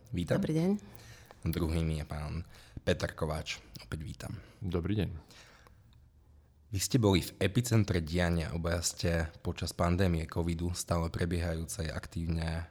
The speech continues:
Speaker 1: aktívne publikovali, vyjadrovali sa na verejnosti o covide, o očkovaní, o tom, ako celkovo zvládame túto pandémiu. Ak by ste sa mali pozrieť retrospektívne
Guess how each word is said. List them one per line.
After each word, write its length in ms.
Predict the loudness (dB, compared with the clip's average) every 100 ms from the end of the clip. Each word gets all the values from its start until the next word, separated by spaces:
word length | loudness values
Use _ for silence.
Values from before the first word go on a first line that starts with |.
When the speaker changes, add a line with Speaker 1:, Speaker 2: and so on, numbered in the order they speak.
| -14
Speaker 1:
aktívne 400 | -16 -12 -4 -4 0
publikovali, 800 | 2 4 2 0 -2 -2 -2 -6 -6 0
vyjadrovali 560 | 2 2 0 -2 -2
sa 160 | -2 -2
na 80 | -2
verejnosti 560 | -2 -2 -2 -4 -6
o 160 | -6 -4
covide, 480 | -2 0 0 -2 -6 -10
o 160 | -6 -4
očkovaní, 560 | -6 -2 0 2 0
o 80 | -2
tom, 240 | -2 -4 -4
ako 240 | -4 -8 -8 -18 -20 -4
celkovo 400 | 4 4 4 2
zvládame 640 | 4 6 8 8 6 0
túto 240 | -4 -6 -4
pandémiu. 560 | -4 -2 -4 -4 -6 -10 -18 -20 -20 -20 -20 -20 -14
Ak 80 | -6
by 80 | -4
ste 160 | -2 4
sa 80 |
mali 400 | 6 8 8 6 2 -8 -18 4
pozrieť 480 | 6 8 6 4
retrospektívne 1120 | 2 0 -6 -6 -4 -6 -6 -6 -4 -2 -2